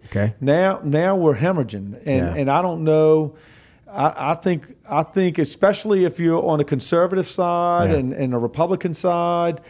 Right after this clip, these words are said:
Speaker 2: you're gonna, you're gonna have some choices that you really aren't gonna like.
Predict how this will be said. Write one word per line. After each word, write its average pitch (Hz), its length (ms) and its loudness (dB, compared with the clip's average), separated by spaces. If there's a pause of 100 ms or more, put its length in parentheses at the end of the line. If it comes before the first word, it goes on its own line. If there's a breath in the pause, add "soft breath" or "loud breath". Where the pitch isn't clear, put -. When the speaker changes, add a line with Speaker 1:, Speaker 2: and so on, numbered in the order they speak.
(380 loud breath)
Speaker 2:
you're 147 260 4
gonna, 233 400 2
you're 156 160 0
gonna 269 160 0
have 190 80 2
some 143 160 0
choices 160 480 -2
that 120 180 -2
you 113 80 -4
really 160 640 0 (100)
aren't 139 280 -2
gonna 131 200 0
like. 107 500 -6